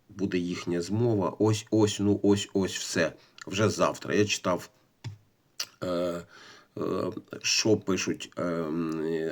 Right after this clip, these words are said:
американці, американські ал-, аналітики. У мене є такий огляд умовний у себе, у мене на Telegram-каналі, і там нічого хорошого. Погано, дуже погано і супер дуже погано.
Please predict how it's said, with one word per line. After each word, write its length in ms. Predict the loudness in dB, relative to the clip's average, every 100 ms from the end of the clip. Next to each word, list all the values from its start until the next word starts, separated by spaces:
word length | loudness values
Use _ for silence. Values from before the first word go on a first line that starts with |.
| -2
американці, 720 | 0 0 0 4 4 4 2
американські 640 | 2 2 0 0 -2 -2 -2
ал-, 340 | 0 0 2
аналітики. 800 | 4 4 4 2 0 0 -2 -2 -8 -14 -2
У 140 | 2
мене 260 | 6 6 6
є 120 | 4
такий 400 | 0 -4 -2 -2 2
огляд 420 | 2 2 0 0
умовний 440 | -2 -2 -2 -2
у 60 | -4
себе, 260 | -4 -4
у 40 | 0
мене 260 | 0 0
на 120 | -2 -2
Telegram-каналі, 1000 | -2 -2 0 -2 -2 -2 0 0 0 -2 -12 -20 -10 4
і 160 | 6
там 300 | 8 6 6
нічого 300 | 4 2 0
хорошого. 480 | 0 -2 -4 -4 -6
Погано, 500 | -2 0 4 4 2 -4 -8
дуже 280 | -2 0 0
погано 440 | 0 2 2 0 -2
і 160 | -2
супер 420 | -2 -2 -4 -4 -8
дуже 240 | -8 -8
погано. 500 | -10 -10 -6 -6